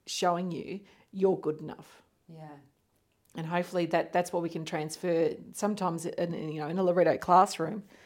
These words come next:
Speaker 1: I'm sure that there are lots of kids that hate me when I'm, you know, writing them about
Speaker 2: Yeah.
Speaker 1: something. "Have you done this? Why are you doing it that way? You can, you can do better." But love can be shown through those really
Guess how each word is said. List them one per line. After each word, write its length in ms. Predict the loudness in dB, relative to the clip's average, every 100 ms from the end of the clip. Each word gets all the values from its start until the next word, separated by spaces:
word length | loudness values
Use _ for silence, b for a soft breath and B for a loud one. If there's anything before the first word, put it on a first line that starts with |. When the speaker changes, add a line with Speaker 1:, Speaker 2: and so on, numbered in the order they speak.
| B B B B B
Speaker 1:
I'm 140 | -6 -6
sure 300 | -4 -4 -4
that 100 | -6
there 160 | -4 -2
are 60 |
lots 240 | -4 -6 -10
of 60 |
kids 260 | -12 -14 -8
that 240 | -8 -8 -14 -6
hate 200 | -6 -6
me 300 | -10 -10 -12
when 180 | -6 -4
I'm, 220 | -4 -6 -8
you 80 | -6
know, 140 | -4
writing 460 | -2 4 6 6 2
them 100 | -2
about 200 | -4 -6
Speaker 2:
Yeah. 40 |
Speaker 1:
something. 300 | -6 -8 -8
"Have 180 | -6 -2
you 80 | -2
done 260 | 0 -2 -2
this? 340 | -4 -6 -8
Why 180 | -4 -2
are 20 |
you 140 | -2
doing 200 | -2 -4
it 120 | -4 -4
that 160 | -4
way? 160 | -4 -4
You 140 | -4
can, 200 | -4 -6 -4
you 120 | -8
can 140 | -6 -6
do 140 | -4
better." 420 | -2 -2 -4 -6 -12 b b b b b b -2
But 180 | 2 6
love 240 | 6 6
can 100 | -2
be 100 | -4
shown 300 | -4 -6 -6
through 160 | -6 -2
those 240 | -2 -2
really 420 | -4 -2 -2 -4